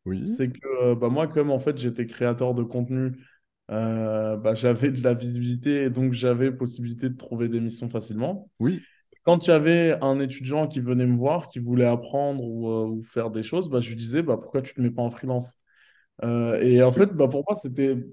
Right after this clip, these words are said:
Speaker 2: comme pour moi, ça avait, c-, c'était facile, je me suis dit, « Il y a pas de raison que pour les autres, ce soit compliqué. »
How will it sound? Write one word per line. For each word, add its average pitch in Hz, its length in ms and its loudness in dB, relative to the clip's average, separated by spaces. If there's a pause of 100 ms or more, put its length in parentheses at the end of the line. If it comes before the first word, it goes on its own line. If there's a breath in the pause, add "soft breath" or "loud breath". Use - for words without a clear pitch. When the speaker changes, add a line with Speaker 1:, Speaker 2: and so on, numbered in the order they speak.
(120)
Speaker 2:
comme 170 260 4
pour 151 140 2
moi, 170 160 6
ça 147 140 2
avait, 123 340 4
c-, 117 180 -10
c'était 123 300 -2
facile, 127 560 0 (420 loud breath)
je - 160 -6
me 127 60 4
suis 123 160 -4
dit, « 151 100 -4
Il 180 60 6
y 151 40 10
a 131 60 10
pas 143 160 6
de 143 60 4
raison 143 400 4
que 170 100 -6
pour 123 260 -2
les 123 160 4
autres, 156 160 -2
ce 127 100 -8
soit 117 360 0
compliqué. » 127 560 -4